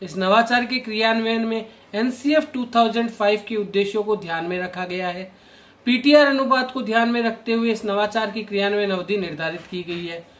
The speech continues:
विशेष आवश्यकता वाले बच्चों को भी इस नवाचार के क्रियान्वयन से लाभ प्राप्त होता है। छात्रों में जीवन कौशल जैसे कि गहन सोच का विकास होता है, साथ ही निहित मूल्य जैसे उत्तरदायित्व,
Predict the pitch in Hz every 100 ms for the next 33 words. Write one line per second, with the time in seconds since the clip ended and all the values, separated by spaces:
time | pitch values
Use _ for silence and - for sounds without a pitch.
0 | - - 160 196 196 285 294 285 269 254
1 | - 247 247 240 208 202 - 240 233 226
2 | 226 214 202 196 208 208 226 220 208 202
3 | 196 196 202 196 190 170 170 170 - 175
4 | 170 175 151 175 160 160 - - - -
5 | - 226 233 254 254 254 240 180 208 262
6 | 262 233 226 - 220 214 - - - 226
7 | 233 233 226 190 185 208 254 - 240 240
8 | - 226 214 220 196 202 202 196 196 190
9 | 226 269 277 226 196 208 247 226 220 208
10 | 202 196 - - 208 214 233 226 220 -
11 | 226 202 196 190 196 190